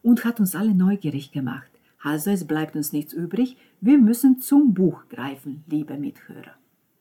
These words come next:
Wie es im Podcast weitergeht, sage ich Ihnen gerne. Als nächstes ist mein vierter Roman Einatmen, Ausatmen dran. Darauf freue ich mich ja selbst wahnsinnig, denn in diesen Roman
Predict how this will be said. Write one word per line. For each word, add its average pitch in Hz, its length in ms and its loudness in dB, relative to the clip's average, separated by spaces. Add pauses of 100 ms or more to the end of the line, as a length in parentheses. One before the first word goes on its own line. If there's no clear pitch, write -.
(1000)
Wie 156 140 2
es 156 140 -2
im 151 140 -2
Podcast 214 480 -4
weitergeht, 185 720 -4 (320)
sage 151 360 -6
ich 175 120 -6
Ihnen 185 240 2
gerne. 131 400 -10 (580)
Als 180 220 -4
nächstes 196 640 -4
ist 180 180 -10
mein 151 200 -4
vierter 180 420 -12
Roman 139 420 -10 (340)
Einatmen, 170 840 -6
Ausatmen 127 800 -10
dran. - 220 -20 (760)
Darauf 180 320 -2
freue 180 260 -4
ich 180 100 -12
mich 151 220 -8
ja 151 160 -8
selbst - 640 -10
wahnsinnig, 127 560 -10 (360)
denn 175 280 -2 (340)
in 202 160 2
diesen 262 340 2
Roman 220 560 -2